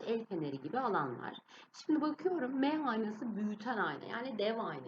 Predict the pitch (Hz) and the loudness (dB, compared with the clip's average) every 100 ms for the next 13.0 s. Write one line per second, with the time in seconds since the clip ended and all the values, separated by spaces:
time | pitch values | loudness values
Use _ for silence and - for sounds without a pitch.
0 | 185 170 170 294 - - - 277 180 147 | -2 0 0 -2 -6 -8 0 2 2 0
1 | 139 131 117 117 - 143 294 339 196 147 | -2 -2 -4 -4 -8 -4 2 4 4 0
2 | 131 - - - - - 277 - 311 403 | -2 -8 -20 -20 -8 -4 -2 -2 2 4
3 | 359 294 269 262 262 277 285 262 - 247 | 6 4 4 2 2 2 2 0 0 0
4 | 233 226 220 202 220 220 226 - 240 220 | 2 2 0 2 2 0 -2 -4 0 2
5 | 220 220 220 208 208 202 208 214 - _ | 0 0 -2 0 2 2 2 0 -6 _
6 | 208 214 214 220 220 220 220 214 214 202 | 2 2 4 4 4 4 4 4 4 2
7 | 196 220 208 208 208 - 208 208 196 202 | 2 0 0 0 0 2 0 0 -2 -2
8 | 196 196 214 196 202 190 202 202 - - | -2 -4 -4 -2 -2 -2 -2 -2 -8 -12
9 | - 226 240 247 233 214 208 202 196 208 | -2 0 0 -2 0 2 2 2 2 0
10 | - _ - 226 240 226 196 214 214 220 | -2 _ -4 2 4 2 0 -2 -2 0
11 | 190 175 170 185 226 - _ _ 220 233 | 2 2 2 0 -2 -6 _ _ 0 0
12 | 220 190 185 190 185 185 175 196 240 | 2 0 2 2 4 4 2 0 0